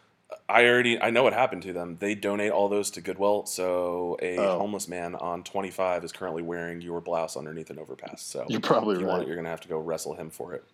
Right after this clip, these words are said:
Speaker 2: Damn. I don't think it's worth it.
Speaker 1: Yeah. So that was my underrated sporting event of the week. Uh, it's over. If you, obviously you can't go to it, you can't watch it, but,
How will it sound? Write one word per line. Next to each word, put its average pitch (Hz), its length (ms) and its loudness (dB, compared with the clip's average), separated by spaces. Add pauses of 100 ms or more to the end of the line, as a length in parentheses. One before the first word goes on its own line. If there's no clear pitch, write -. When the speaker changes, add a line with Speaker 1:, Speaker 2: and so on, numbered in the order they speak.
(320)
Speaker 2:
Damn. 87 240 -4 (680)
I 202 40 -2
don't - 140 -4
think - 100 -6
it's - 140 -10
worth - 180 -6
it. - 80 -8 (1200)
Speaker 1:
Yeah. - 260 -4
So 131 140 0
that 139 100 10
was 117 100 2
my 113 140 6
underrated 104 380 2
sporting 101 280 -2
event 95 160 -2
of 92 60 -4
the 92 60 -2
week. 92 300 -6 (100)
Uh, 90 420 4
it's - 180 -6
over. 95 480 0
If 92 300 -4
you, 95 580 -8
obviously 95 320 0
you 90 80 -8
can't 87 240 -6
go 92 140 -2
to 92 160 -6
it, 90 60 -4
you 78 100 -10
can't 87 180 -6
watch 87 240 -6
it, - 220 -6
but, 87 320 0